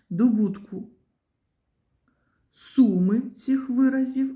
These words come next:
на неповний квадрат їх різниці. У нас сума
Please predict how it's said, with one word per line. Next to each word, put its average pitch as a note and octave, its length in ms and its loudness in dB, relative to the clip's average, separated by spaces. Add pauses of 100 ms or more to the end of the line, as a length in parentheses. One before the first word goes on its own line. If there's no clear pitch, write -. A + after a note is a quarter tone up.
на F#3 300 0
неповний G#3+ 760 -2
квадрат E3+ 680 -6
їх G3 200 -6
різниці. D3 760 -8 (420)
У F3+ 100 -2
нас B3 400 0 (680)
сума D#4 600 -2